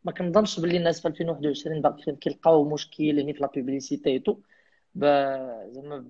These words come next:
بهاد الكونتوني اللي كاين موجود سور انترنيت اي تو. وكيف ما كتعرف كل واحد في ليكيب ديالنا راه كيكون مكلف بواحد المارشي معين،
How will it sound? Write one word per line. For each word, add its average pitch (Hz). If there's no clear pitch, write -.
بهاد 135
الكونتوني 143
اللي 143
كاين 139
موجود 143
سور 139
انترنيت 143
اي -
تو. 262
وكيف 262
ما 254
كتعرف 220
كل 233
واحد 226
في -
ليكيب -
ديالنا 208
راه 226
كيكون 190
مكلف 165
بواحد 143
المارشي 160
معين، 156